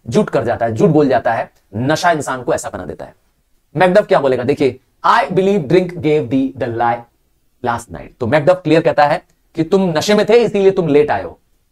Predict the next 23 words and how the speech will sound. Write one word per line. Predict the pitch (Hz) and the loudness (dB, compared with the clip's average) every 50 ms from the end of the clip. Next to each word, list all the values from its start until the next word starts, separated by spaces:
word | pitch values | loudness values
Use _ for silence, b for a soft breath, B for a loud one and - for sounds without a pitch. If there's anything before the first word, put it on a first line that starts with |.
| _ _ _ - | _ _ _ -6
पोर्टर | 131 123 131 | -4 -4 -4
को | 127 120 | -6 -6
कहता | 113 - - - 95 | -8 -10 -10 -10 -12
है, | 92 - _ _ _ _ _ _ _ _ - | -16 -16 _ _ _ _ _ _ _ _ -2
पोर्टर | 170 170 208 - | 0 0 2 2
कहता | - 170 165 208 | 2 2 2 2
है, | 208 - | 2 2
हाँ, | - 175 220 240 - | 0 0 0 0 0
कबूल | - 160 214 262 | 0 2 2 2
कर | 254 - | 2 2
लेता | 175 - 131 135 | 0 2 0 2
है, | 127 | 2
देखिए, | 151 160 208 196 - - _ _ _ _ _ _ _ - 147 | 0 0 0 -4 -6 -6 _ _ _ _ _ _ _ -2 0
"That | 226 254 262 | 0 2 2
I | 277 214 | 4 4
did, | 294 330 269 160 - - - | 4 4 2 0 -4 -12 -10
sir, | - - 233 - - - - _ _ _ _ _ _ _ _ _ _ _ _ _ _ 175 | -4 -2 0 0 0 -2 -6 _ _ _ _ _ _ _ _ _ _ _ _ _ _ -14
and | 185 - 202 | -8 -4 0
the | 165 156 | 2 2
very | 151 151 - - | 2 2 0 0
throat | - 196 247 240 - - _ _ - - | 0 0 0 0 0 -6 _ _ -6 -4
on | 143 151 135 139 | -4 -4 -4 -4
me, | 190 | -6